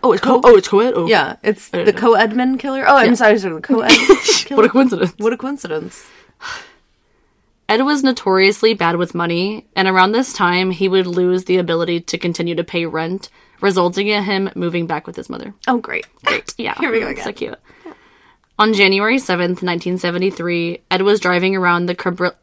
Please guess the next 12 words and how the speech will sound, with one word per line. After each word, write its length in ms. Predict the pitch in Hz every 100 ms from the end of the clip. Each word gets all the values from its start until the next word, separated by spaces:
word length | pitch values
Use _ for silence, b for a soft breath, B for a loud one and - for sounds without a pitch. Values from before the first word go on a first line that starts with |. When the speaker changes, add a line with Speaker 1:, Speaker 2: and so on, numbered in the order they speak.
| -
Speaker 1:
Cabrillo 520 | - 190 196 202 208
College 400 | 208 180 180 180
campus 520 | - 170 170 165 175 -
when 120 | 190
he 120 | 196
came 200 | 185 180
across 400 | 190 185 185 180 -
eighteen-year-old 720 | 196 - 208 202 180 175 175 -
Cynthia 440 | - 185 180 196
Ann 420 | - 175 165 170 -
Cindy 500 | - - 175 170 170
Shaw. 380 | - - -